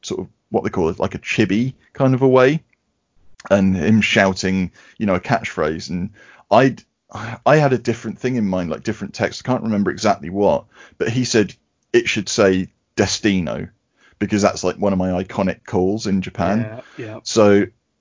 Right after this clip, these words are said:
Speaker 1: we did, there was four versions of that original sh-, uh, the chibi shirt. There was Destino, One Winged Angel, High Fly Flow, and God, what was the fourth one? Uh, Rainmaker was the four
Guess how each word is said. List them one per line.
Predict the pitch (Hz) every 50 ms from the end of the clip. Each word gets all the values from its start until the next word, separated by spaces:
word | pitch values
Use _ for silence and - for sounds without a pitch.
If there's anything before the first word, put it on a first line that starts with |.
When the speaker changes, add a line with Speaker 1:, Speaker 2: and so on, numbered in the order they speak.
| _ -
Speaker 1:
we | - 120 123 107
did, | 113 113 110 101 -
there | - 110
was | 104 107 -
four | - - - - 156 160 165 156
versions | 127 135 135 135 131 120 117 - 92 90 -
of | 78
that | - -
original | 87 98 95 95 - 92 87
sh-, | 90 - - - -
uh, | 101 101 98 98
the | 92 85 87 90 - - -
chibi | - - 98 90 90
shirt. | - - 107 98 85 65 - -
There | 80 92
was | 95 92
Destino, | - - 98 95 - - 127 131 139 135 135 127 120 120 120
One | 113 - 135 139 135 131
Winged | 120 110 107 104 98
Angel, | 92 95 98 95 95 87
High | 92 107 131 131 120
Fly | 117 - 95 95 95 98
Flow, | 95 - - - 95 95 92 92 92 92 92 90 101 _ _ _ _ _ _ - - _ _ _ _ _ -
and | 95 98 101 87 85 90 85 110 113 113 107 -
God, | 147 143 143 135
what | 151 143
was | 147 135
the | 143 135
fourth | - 147 - - 147 139 139
one? | 127 123 131 135 135 - -
Uh, | 131 135 127 123 120 117 117 117 113 110
Rainmaker | 113 123 120 113 104 85 80 80 - - 80 92 - _ _ _ _ _ _ _ _ _ _ _ _ _ _ -
was | 117 117 113 -
the | 107 98
four | - - 123 120 107 101 95 90 90 -